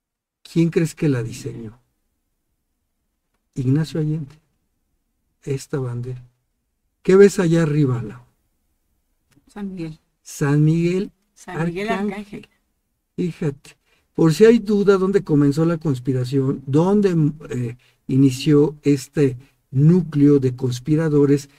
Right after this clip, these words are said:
Speaker 1: que al final van a resultar en el ejército insurgente original,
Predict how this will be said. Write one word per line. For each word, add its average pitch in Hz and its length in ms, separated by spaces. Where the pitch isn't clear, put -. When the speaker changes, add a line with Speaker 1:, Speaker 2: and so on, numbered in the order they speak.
Speaker 1:
que 127 260
al 127 120
final 139 460
van 139 200
a 151 60
resultar 135 640
en 139 280
el 151 420
ejército 135 540
insurgente 135 840
original, 131 840